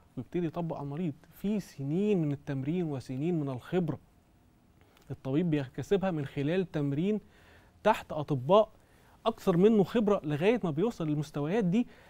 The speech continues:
عشان يعالج المريض بدون ما يدخله في مشاكل. وهو ده الهدف، إن المريض ياخد أحسن خدمة ويوصل لأحسن نتيجة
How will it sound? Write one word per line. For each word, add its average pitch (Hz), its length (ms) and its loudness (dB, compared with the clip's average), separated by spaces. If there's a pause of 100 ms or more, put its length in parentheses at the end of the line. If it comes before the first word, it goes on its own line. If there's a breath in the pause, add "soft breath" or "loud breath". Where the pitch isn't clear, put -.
(120)
عشان 208 480 2
يعالج 180 420 0
المريض 156 560 0 (520)
بدون 180 600 4
ما 151 140 0
يدخله 185 460 0
في 143 160 -4
مشاكل. 135 500 -2 (460)
وهو 190 280 2
ده 214 80 6
الهدف، 185 360 0
إن 143 160 -4
المريض 143 540 0 (100)
ياخد 151 480 -4 (180)
أحسن 151 360 -4
خدمة 143 400 0
ويوصل 135 680 -4
لأحسن 135 840 -6
نتيجة 226 540 2